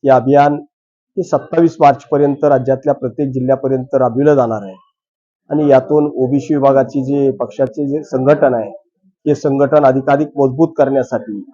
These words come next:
ओबीसी बा-, ओबीसी मध्ये किंवा ओबीसी प्रवर्गामध्ये येत असलेल्या ज्या विविध जाती आहेत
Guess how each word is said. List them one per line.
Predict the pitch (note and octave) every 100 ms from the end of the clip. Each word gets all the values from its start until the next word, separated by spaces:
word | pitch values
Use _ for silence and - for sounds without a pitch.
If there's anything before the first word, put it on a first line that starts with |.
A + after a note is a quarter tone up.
| _ _ _ -
ओबीसी | C3 D#3 - F3+ E3 _ C#3+
बा-, | B2+ A#2+ A2
ओबीसी | A2 A#2+ C3 D3 E3
मध्ये | D3 D3+ D3+ D3
किंवा | D3 - - F3+
ओबीसी | C#3 D3 D#3
प्रवर्गामध्ये | D#3+ C3+ C#3 D3 C#3+ C#3+
येत | C#3+ C#3
असलेल्या | B2 D3 D3 D3
ज्या | D3+ D#3
विविध | C#3 D3 F#3 F3
जाती | D#3 A#2 B2+ A#2
आहेत | G#2+